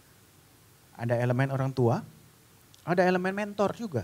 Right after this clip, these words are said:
Tapi dari semuanya yang paling penting adalah mereka ini harus mendengar suara Tuhan. Mereka,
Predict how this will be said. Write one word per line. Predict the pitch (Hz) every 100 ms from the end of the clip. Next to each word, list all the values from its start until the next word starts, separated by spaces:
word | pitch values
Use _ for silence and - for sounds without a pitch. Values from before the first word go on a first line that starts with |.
| - - - - - - - - - - - - - - - - -
Tapi | 135 175
dari | 156 170
semuanya | 175 220 214 202 170 175
yang | 170
paling | 160 156 147
penting | 143 165 165
adalah | 147 139
mereka | 156 139 135 135
ini | 135 165
harus | 151 151
mendengar | 151 139 139 131 160 - - - - - - -
suara | - 160 147 127 131 156 - - - - - - - -
Tuhan. | 120 110 113 - - _ - - - - - -
Mereka, | 127 127 139